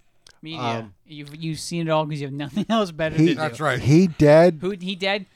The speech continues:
Speaker 2: Oh my God.
Speaker 1: Ninety-two,
Speaker 3: Ton.
Speaker 1: ninety-two thousand.
Speaker 3: Everybody.
Speaker 2: Uh,
Speaker 3: Fred Willard.
Speaker 2: F-, Fred Willard. That's big. That, that's big.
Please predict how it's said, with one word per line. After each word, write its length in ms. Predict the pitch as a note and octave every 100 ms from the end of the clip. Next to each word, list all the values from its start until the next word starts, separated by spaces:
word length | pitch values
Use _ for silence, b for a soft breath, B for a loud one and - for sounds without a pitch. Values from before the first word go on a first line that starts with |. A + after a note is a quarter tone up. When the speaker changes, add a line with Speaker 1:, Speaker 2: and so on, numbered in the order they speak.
| _
Speaker 2:
Oh 200 | C#3+ D3
my 180 | C3 B2
God. 140 | B2+ C3
Speaker 1:
Ninety-two, 340 | A#2+ A#2 C3
Speaker 3:
Ton. 320 | D#3+ C#3 G#2
Speaker 1:
ninety-two 460 | E3+ F3 F3+ D#3+ F3
thousand. 240 | D#3+ F#3
Speaker 3:
Everybody. 420 | E3+ C3+ C3+ G#2+ - _ b b b b b -
Speaker 2:
Uh, 500 | C#3+ D3+ D3 C#3+ C3+ G2+ _ _ - - _ _
Speaker 3:
Fred 220 | - E3 D3+
Willard. 400 | C#3+ A2+ G2+ - b b b b b
Speaker 2:
F-, 220 | - - _ _ _ _ _
Fred 320 | - B2 A2+
Willard. 380 | C3+ C#3+ D#3+ C3+ -
That's 240 | C3 -
big. 360 | C3 C3 C#3+ F3 D3 _ _ _ _ _
That, 220 | A#2+ C3 A#2 G2 _
that's 260 | A2 A2+ A#2
big. 360 | - A#2+ B2